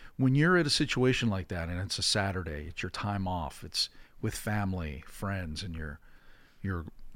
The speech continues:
grilling, it's at a barbecue, and now you've got a breakaway, and you've got to go back to work, even if it is, you know, in a different room. Seems to me like attitude is, is what allows you to, to do that,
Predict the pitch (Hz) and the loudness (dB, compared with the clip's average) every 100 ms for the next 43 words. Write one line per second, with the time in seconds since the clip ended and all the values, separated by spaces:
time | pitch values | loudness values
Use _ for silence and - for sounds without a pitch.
0 | 110 104 110 104 90 82 85 104 98 98 | -6 -2 0 0 -2 -4 -4 -4 -2 -2
1 | 98 90 - 90 76 73 - - - - | -2 -2 -6 -6 -6 -8 -14 -14 -14 -2
2 | 123 135 175 160 147 135 113 123 113 87 | 4 6 6 4 4 4 6 4 4 -2
3 | 76 - - - - 123 127 156 151 131 | -4 -10 -18 -8 0 2 4 4 4 4
4 | 117 107 - 104 92 95 92 - - 151 | 2 0 0 -4 0 0 -2 -6 -6 -4
5 | 165 135 - 107 95 87 - - - - | 0 0 0 0 -2 -2 -6 -10 -20 -20
6 | - _ - 104 101 104 98 90 101 87 | -20 _ -6 -4 -2 -2 -4 -4 -4 -6
7 | 85 92 92 76 73 - - - - - | -6 -4 -4 -4 -8 -12 -20 -20 -20 -20
8 | - - - - 190 - 156 135 113 120 | -18 -14 -4 0 0 2 2 2 2 2
9 | 127 147 - 95 87 90 87 87 - - | 0 0 -2 -4 -4 -6 -2 0 -2 -6
10 | 98 92 98 101 92 98 101 98 98 98 | -6 -4 -2 -2 0 2 2 0 -2 -2
11 | 98 95 - 104 90 87 85 - - - | -2 -4 -4 -4 -2 -4 -8 -14 -18 -8
12 | 104 101 131 190 78 76 78 | -4 0 0 0 -2 -6 -8